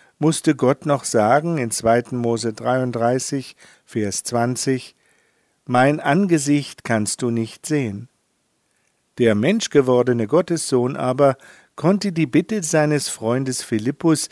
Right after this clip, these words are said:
ihm den Vater zu zeigen, mit der faszinierenden Feststellung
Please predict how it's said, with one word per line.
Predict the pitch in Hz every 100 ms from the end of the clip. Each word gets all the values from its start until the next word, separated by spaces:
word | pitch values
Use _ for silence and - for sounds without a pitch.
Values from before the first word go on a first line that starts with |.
| - - -
ihm | 135 120
den | 113 101 92
Vater | 127 160 160 139
zu | - 127
zeigen, | - 131 127 131 131 120 _ _ _ _ -
mit | 120 -
der | 113
faszinierenden | 107 143 135 - 127 127 190 185 170 143
Feststellung | 131 151 151 - - 143 143 139